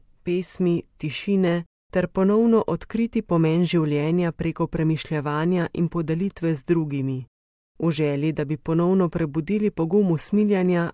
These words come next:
bratje iz Tezeja mladim predlagajo, naj se ustavijo ob naslednjih petih točkah.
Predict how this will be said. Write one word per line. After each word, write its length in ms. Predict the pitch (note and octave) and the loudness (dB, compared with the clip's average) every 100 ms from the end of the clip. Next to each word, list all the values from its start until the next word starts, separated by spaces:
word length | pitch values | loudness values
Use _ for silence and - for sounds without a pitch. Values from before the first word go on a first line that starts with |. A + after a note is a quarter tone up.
| _ | _
bratje 480 | - D#3 D3 - D3+ | -8 -4 -4 -4 -4
iz 140 | D3+ | -6
Tezeja 500 | - D#3 C#3+ E3 F3+ | -6 -6 -4 -2 0
mladim 460 | D#3+ D3+ C#3+ C#3+ D#3+ | 0 0 0 -2 -2
predlagajo, 800 | - D3+ D3 D#3 E3+ E3+ E3 D#3+ - | -2 -4 -4 -4 -2 -2 0 -2 0
naj 180 | F3+ E3+ | 0 2
se 200 | - D#3+ | 0 -2
ustavijo 680 | D#3+ - D#3 D#3+ F#3 G3+ | -2 -2 -2 0 0 0
ob 200 | - D#3 | 0 2
naslednjih 640 | E3+ E3 - G3 F3 F3 | 2 0 0 0 0 -2
petih 380 | - C#3 C3+ D3+ | -2 -8 -6 -10
točkah. 540 | - D3+ C#3+ - C3+ | -6 -6 -6 -10 -10